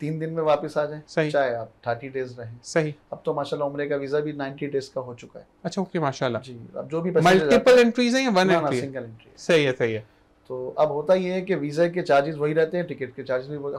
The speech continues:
Speaker 1: होटल के charges automatic सी बात, जितने दिन का आप होटल लेंगे वो ऐड हो जाता है और जितने दिन का आप, ए, hotel minus करेंगे वो उसमें से माइनस हो
Speaker 2: अच्छा,
Speaker 1: जाएगा।
Speaker 2: मैंने जब, मैंने उम्रा किया था तो मुझे उस वक्त उन्होंने कहा था कि आप सिर्फ, अ, अब तो खैर hotel must कर दिया उन्होंने,
Speaker 1: बिल्कुल।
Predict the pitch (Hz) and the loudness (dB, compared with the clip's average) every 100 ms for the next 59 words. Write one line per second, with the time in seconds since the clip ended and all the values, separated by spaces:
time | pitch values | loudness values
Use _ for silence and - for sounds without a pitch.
0 | 151 175 226 226 214 175 156 147 131 165 | -4 2 2 2 0 2 2 2 -2 -2
1 | 165 165 175 185 165 156 151 180 170 175 | -4 -6 -6 -2 -2 -2 -6 -6 -6 2
2 | 180 151 143 175 180 190 170 143 - _ | 4 4 2 2 2 0 0 0 -6 _
3 | _ _ _ 135 135 131 127 147 170 165 | _ _ _ -8 -4 -2 4 4 6 6
4 | 170 165 151 147 143 160 143 143 147 147 | 6 4 2 -2 -6 -6 -6 -4 0 0
5 | 143 139 131 131 156 139 135 180 - 165 | 2 -2 -2 -2 -2 -2 0 0 0 -2
6 | 139 117 113 - - 127 151 196 - 226 | -2 -10 -14 -20 -18 -8 -6 -6 0 2
7 | 269 214 147 185 233 254 226 151 143 170 | 4 4 4 4 4 2 0 -2 0 2
8 | 220 208 208 196 185 208 190 175 170 202 | 2 2 2 2 0 0 -2 -2 -4 -2
9 | 190 190 196 160 156 196 196 175 180 - | 0 0 0 2 2 2 2 4 4 4
10 | 226 202 - - - - - 135 135 131 | 0 0 -6 -20 -20 -20 2 6 10 10
11 | 127 - - 151 214 220 220 165 160 202 | 10 6 4 4 4 6 4 4 4 4
12 | 175 185 - 185 151 143 139 135 143 180 | 4 2 2 2 4 4 2 2 2 0
13 | - | -2